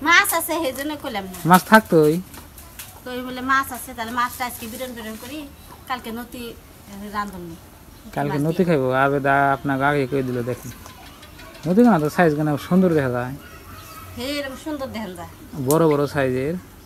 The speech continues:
Speaker 2: মোড়া মোড়া নতি, মোড়াও না, বেশি চিকনও না, মানে মিডিয়াম সাইজ।
Speaker 1: চিকন নতির স্বাদ বেশি মোড়ার থেকে।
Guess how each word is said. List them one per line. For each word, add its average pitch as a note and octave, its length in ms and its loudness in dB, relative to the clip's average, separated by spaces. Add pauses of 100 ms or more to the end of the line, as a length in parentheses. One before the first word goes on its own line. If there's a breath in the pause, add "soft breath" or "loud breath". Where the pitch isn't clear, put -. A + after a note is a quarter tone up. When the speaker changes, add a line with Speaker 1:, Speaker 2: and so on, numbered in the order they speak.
(640)
Speaker 2:
মোড়া C#3+ 200 0
মোড়া C3 140 0
নতি, C3+ 260 -4
মোড়াও D#3+ 360 2
না, G3+ 280 4
বেশি D#3+ 220 0
চিকনও D#3+ 340 -2
না, B2+ 140 0
মানে B2+ 140 -2
মিডিয়াম D3 340 0
সাইজ। A#2+ 280 -6 (600)
Speaker 1:
চিকন F#4+ 300 -6
নতির F#4+ 320 -6
স্বাদ C#4+ 320 -2
বেশি A#3+ 300 -8
মোড়ার G#3+ 340 -8
থেকে। G#3 240 -14